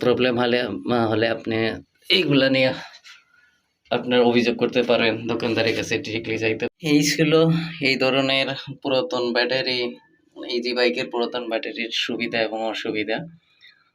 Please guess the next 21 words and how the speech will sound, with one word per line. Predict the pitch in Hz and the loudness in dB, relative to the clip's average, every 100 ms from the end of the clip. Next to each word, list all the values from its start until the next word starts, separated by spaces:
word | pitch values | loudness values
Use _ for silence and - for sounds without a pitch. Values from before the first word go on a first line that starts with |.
| _ _ | _ _
তো | 147 | -2
যারা | 147 135 123 127 - | 2 2 2 -2 -2
চব্বিশ | 147 143 135 | -2 0 0
ভোল্টের | 135 120 123 120 | 0 -4 0 2
আইপিএস | 123 120 110 110 110 - | 2 0 -4 -6 -6 -2
ব্যবহার | 120 113 117 | -2 0 -2
করেন, | 117 113 107 104 - - | -2 -4 -4 -6 -10 -16
যদি | - 110 | -8 -6
টাকা | 107 110 110 - | -4 -2 -4 -4
কম | 113 104 | -8 -6
হয়ে | 107 101 | -8 -10
থাকে, | 107 110 | -14 -12
আপনারা | 117 110 - 101 104 | -12 -12 -16 -18 -10
এই | 110 107 | -10 -10
ধরনের | 104 107 110 | -10 -10 -6
দুইটা | 110 - 104 | -6 -6 -8
ব্যাটারি | 101 110 107 | -8 -6 -4
নিতে | 113 117 | -4 -4
পারেন। | 113 104 104 165 - - _ _ - | -4 -6 -6 -10 -10 -18 _ _ -6
যদি | 120 120 113 | -2 2 0
আপনি | 110 | 0